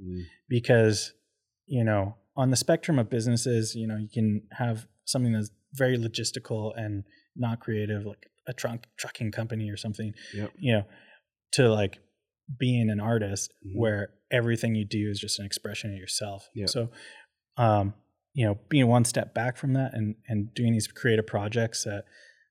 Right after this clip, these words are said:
Speaker 2: were, uh, meant to really engage the community and provide an experience, all that stuff, and all that,
Speaker 1: Mm.
Speaker 2: you know, creativity being, like, just the execution of this vision that you
Speaker 1: Yeah.
Speaker 2: have. Um, it's really hard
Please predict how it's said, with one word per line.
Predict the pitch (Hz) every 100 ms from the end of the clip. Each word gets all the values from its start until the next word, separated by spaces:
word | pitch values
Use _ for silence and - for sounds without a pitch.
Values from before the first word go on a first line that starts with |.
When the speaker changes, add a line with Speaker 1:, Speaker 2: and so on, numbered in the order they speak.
| _
Speaker 2:
were, | 135 113 107 104 101 101 - _ _ _ _
uh, | 120 101 95 98 -
meant | 117 110
to | 107
really | 101 117 113 107
engage | 104 107 104 104
the | -
community | 110 101 101 107 104 98 98
and | -
provide | - 110 104 104
an | 101
experience, | 98 - 98 101 101 98
all | 101
that | 98 95
stuff, | - 98 107 104
and | 98
all | 135
that, | 110
Speaker 1:
Mm. | 95 _ - - - _ _ -
Speaker 2:
you | 131
know, | 107 98 - _ _ _ _ _ _ _
creativity | 143 117 113 120 120
being, | 110 107
like, | 104 101
just | 117 -
the | 107 -
execution | - 113 - 107 - 113
of |
this | 98 101
vision | 101 104 113 123 139
that | 147
you | 151
Speaker 1:
Yeah. | 147 160
Speaker 2:
have. | 175 - - - _ _ -
Um, | 113 107 104 98 - - - - -
it's | 135 123 - - - _ 170
really | 131 143 151 147
hard | 120 120 117 117 117